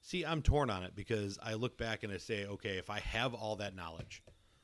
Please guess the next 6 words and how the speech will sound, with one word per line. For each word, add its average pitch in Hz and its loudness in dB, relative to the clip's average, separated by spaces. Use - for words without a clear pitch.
all 104 0
of 95 -6
that 95 -4
previously 123 -2
obtained 101 -4
wisdom 92 -4